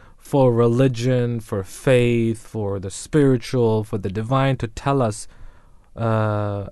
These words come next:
or, or, or to help us navigate in this day and age, that's where you can just have this, this, this freedom to go and do whatever you want to do. So you want to offend people?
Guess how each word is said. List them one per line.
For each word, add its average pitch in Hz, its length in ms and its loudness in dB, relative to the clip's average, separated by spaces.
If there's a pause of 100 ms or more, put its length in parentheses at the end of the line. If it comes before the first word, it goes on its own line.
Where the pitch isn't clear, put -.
(120)
or, 101 180 -4
or, 113 280 -2
or - 20 -6
to 107 160 -6
help 180 420 2
us 101 400 -2 (560)
navigate 123 800 2
in 110 160 -4
this 107 180 -6
day 110 180 -6
and 101 100 -6
age, 95 380 -10 (580)
that's 120 340 0
where 110 460 2 (640)
you 110 180 -6
can 107 140 -10
just - 280 -8
have 104 360 -4
this, 101 300 -10
this, 101 220 -10
this 110 240 -8
freedom 135 760 2 (100)
to 110 100 -8
go 110 440 -2
and 101 180 -10
do 120 200 -4
whatever 123 400 0
you 110 460 -4 (140)
want 101 260 -6
to 107 100 -8
do. 87 220 -10 (800)
So - 120 -4
you 120 180 2
want 147 160 4
to 156 60 6
offend 180 320 2
people? 190 380 -2